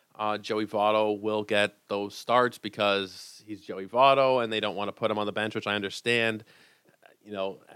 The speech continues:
a guy coming to the end of his career, it might be his last stretch, uh, in front of home fans for a lot of these games. I understand, uh, why they're putting Votto out there.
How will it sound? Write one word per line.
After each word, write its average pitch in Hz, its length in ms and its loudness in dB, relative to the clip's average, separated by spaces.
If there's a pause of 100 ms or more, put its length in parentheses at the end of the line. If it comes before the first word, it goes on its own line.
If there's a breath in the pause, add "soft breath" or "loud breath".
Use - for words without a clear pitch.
a 110 80 -20
guy 107 260 -2
coming 110 240 -8
to 101 60 -10
the 101 60 -6
end 104 80 -4
of 98 60 -6
his 98 120 -10
career, 104 320 -4
it 98 60 -2
might 98 180 -4
be 101 100 -10
his 98 160 -8
last 98 360 2
stretch, - 540 -6 (360 soft breath)
uh, 95 260 -2
in 101 80 -8
front 101 220 -8
of 95 60 -16
home 104 200 -6
fans 98 400 -8
for 101 140 -8
a 95 40 -4
lot 98 140 2
of 98 80 -2
these 95 140 -8
games. 98 340 -6
I 139 160 4
understand, 113 960 -2 (100)
uh, 98 240 -2
why 98 220 2
they're 101 80 -2
putting 104 240 -8
Votto 101 340 0
out 98 80 -8
there. 98 280 -4